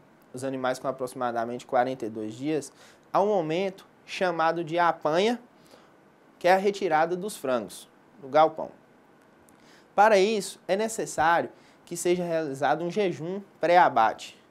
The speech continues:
Essa prática é necessária para reduzir o conteúdo gastrointestinal das aves,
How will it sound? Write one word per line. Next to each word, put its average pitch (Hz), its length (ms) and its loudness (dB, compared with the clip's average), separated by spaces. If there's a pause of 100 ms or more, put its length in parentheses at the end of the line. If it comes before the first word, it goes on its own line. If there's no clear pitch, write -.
(560)
Essa 190 280 0
prática 160 500 2
é - 20 -4
necessária 160 760 0
para 170 280 4
reduzir 185 580 -6
o 240 60 -6
conteúdo 170 600 -6
gastrointestinal 127 1000 -2
das 120 300 -2
aves, 151 380 -2